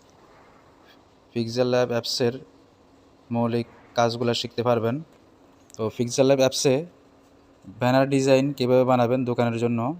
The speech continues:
আমাদের আজকের টপিক হচ্ছে জননী স্মার্ট টেইলার্স। তো এই টেইলার দোকানের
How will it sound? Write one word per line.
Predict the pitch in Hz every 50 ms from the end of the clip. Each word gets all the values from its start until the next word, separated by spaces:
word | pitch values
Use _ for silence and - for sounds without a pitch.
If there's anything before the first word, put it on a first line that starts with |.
| 170
আমাদের | 139 117 110 113 120 117
আজকের | 117 110 107 110 110 110 107 107 98 - - - _ _ _ _ _ _ -
টপিক | 117 110 110 127 127
হচ্ছে | 131 127 - - - 151 147
জননী | 131 123 117 117 117 117 117 110 113 117
স্মার্ট | - - - 123 120 117 - -
টেইলার্স। | 117 117 113 117 113 113 110 - - - - - _ _ _ _ _ _ _ _ _ -
তো | 107 104 104 101 98 95 90 - _ _ _ _ _ _ _ _ -
এই | 110 - -
টেইলার | 123 120 127 131 139 139 139 139
দোকানের | 135 139 135 139 139 135 123 120